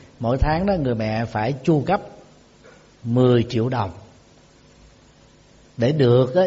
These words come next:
giữ ở tại trung tâm. Rồi khi về nhà đó thì cậu này tiếp tục á, là nhậu rượu thôi.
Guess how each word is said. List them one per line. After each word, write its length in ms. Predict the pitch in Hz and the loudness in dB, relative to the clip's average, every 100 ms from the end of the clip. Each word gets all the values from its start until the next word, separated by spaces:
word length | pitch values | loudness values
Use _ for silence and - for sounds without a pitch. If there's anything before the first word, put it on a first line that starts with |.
| 170 | 0
giữ 360 | 110 110 185 262 - - | 0 2 0 -2 -12 -14
ở 140 | 147 | -10
tại 140 | 127 110 | -8 -8
trung 200 | 131 131 | -8 -8
tâm. 120 | 135 - - - _ _ _ - | -10 -14 -20 -20 _ _ _ -14
Rồi 100 | 117 | -4
khi 120 | 143 | 0
về 220 | 143 135 127 | 2 2 2
nhà 260 | 123 110 113 | 2 0 -2
đó 60 | 156 - - | -6 -10 -10
thì 100 | 127 | -6
cậu 120 | 113 | -2
này 100 | 120 | -2
tiếp 220 | 113 - 277 | -2 -2 0
tục 220 | - - - | 0 -2 -2
á, 100 | 190 - - - | -6 -8 -16 -6
là 480 | 113 107 107 101 110 - | -4 -2 -4 -6 -10 -8
nhậu 200 | 117 120 | -4 -2
rượu 260 | 117 101 127 | -2 -4 -6
thôi. 140 | 143 | -8